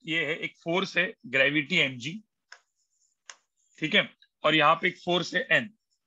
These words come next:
ठीक है, और मैंने बोला एंगल theta, तो मैं बताऊं मुझे किसका मैं एक, अ, अ, कंपोनेंट किसका लूंगा, एन का या एमजी का? देखो मैंने एक्स एक्सिस को टिल्ट कर दिया, X and Y एक्सिस में मैं अपने हिसाब से रख सकता हूँ,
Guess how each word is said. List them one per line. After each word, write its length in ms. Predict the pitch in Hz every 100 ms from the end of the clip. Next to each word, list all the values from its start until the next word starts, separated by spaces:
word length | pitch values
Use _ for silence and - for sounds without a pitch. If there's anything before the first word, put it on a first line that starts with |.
| _ - _ - - _ - _ _ _ _ _ _ _ _ _ _ -
ठीक 160 | 165
है, 160 | 202 175 _ _ _
और 160 | 151 202
मैंने 220 | 180 190
बोला 220 | 185 196
एंगल 260 | 180 170 185
theta, 300 | - 170 180
तो 60 | 202
मैं 160 | 220
बताऊं 280 | 214 208 233
मुझे 180 | 220 220
किसका 540 | - 214 - - 247
मैं 220 | 247 233 240
एक, 260 | - 180
अ, 80 | - 170 175 170 -
अ, 100 | 156 156
कंपोनेंट 520 | 190 190 196 240 233
किसका 260 | 202 - 208
लूंगा, 260 | 196 147 -
एन 200 | 170 208
का 140 | 208
या 120 | 220 214
एमजी 280 | 185 160
का? 160 | 175 285 _ _ _ _ _ _ _ _ _ _ _ _ _ _ _ -
देखो 160 | 208 240
मैंने 200 | 214 208
एक्स 180 | 202 233
एक्सिस 280 | 214 196 202
को 100 | 240
टिल्ट 320 | - 247 202
कर 80 | 185
दिया, 340 | 156 190 -
X 160 | 175 -
and 120 | 208
Y 60 | 202
एक्सिस 240 | - 190
में 100 | 208
मैं 160 | 196 208
अपने 280 | 175 - 202
हिसाब 220 | 165 175
से 140 | -
रख 140 | 165 -
सकता 300 | 139 _
हूँ, 60 | -